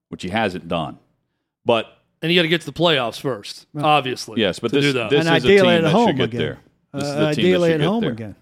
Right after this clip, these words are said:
Speaker 3: you know?
Speaker 1: Um, and, and d-,
Speaker 2: It's a team that should
Speaker 1: defensively
Speaker 2: get there in a, in a division where they should get there also. Two key factors for them being in the playoffs.
Speaker 1: Well, sure, but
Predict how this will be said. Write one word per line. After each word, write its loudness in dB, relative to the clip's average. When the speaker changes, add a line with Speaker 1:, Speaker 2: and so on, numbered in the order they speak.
Speaker 3:
you -8
know? -6
Speaker 1:
Um, 0
and, -6
and -10
d-, -10
Speaker 2:
It's 0
a -2
team 2
that 4
should 4
Speaker 1:
defensively -
Speaker 2:
get 2
there 2
in -2
a, -4
in 0
a 0
division -2
where -2
they -4
should -12
get -8
there -8
also. -6
Two 2
key -2
factors -4
for -8
them -6
being -4
in -10
the -14
playoffs. -10
Speaker 1:
Well, 2
sure, -2
but -2